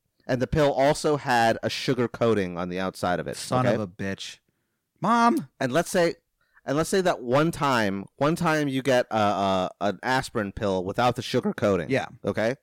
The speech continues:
Speaker 2: Uh-oh.
Speaker 1: And then your headache still goes away. So what do you think is the cause of the, uh, of the headache going away?
Speaker 2: What is the cause of it? I would say the, uh,
Speaker 1: Yeah.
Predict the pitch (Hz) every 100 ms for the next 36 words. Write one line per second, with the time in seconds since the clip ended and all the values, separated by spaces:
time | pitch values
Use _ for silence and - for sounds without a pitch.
0 | _ _ _ _ _ _ 101 95 82 127
1 | 131 139 135 110 135 131 127 - _ _
2 | _ - 165 185 165 - - 156 147 135
3 | 135 135 120 104 107 95 73 - _ _
4 | _ _ _ _ - 156 135 - _ 139
5 | 165 214 185 - 156 160 160 135 - -
6 | - 135 127 107 98 87 - - _ _
7 | _ _ _ - 127 120 101 92 113 110
8 | 107 104 98 90 87 82 _ _ _ _
9 | _ - 135 101 113 135 117 - 95 87
10 | 71 65 - _ _ _ _ _ _ _
11 | - 135 120 110 - 123 143 156 175 208
12 | - 135 131 123 - 127 123 110 110 113
13 | 110 104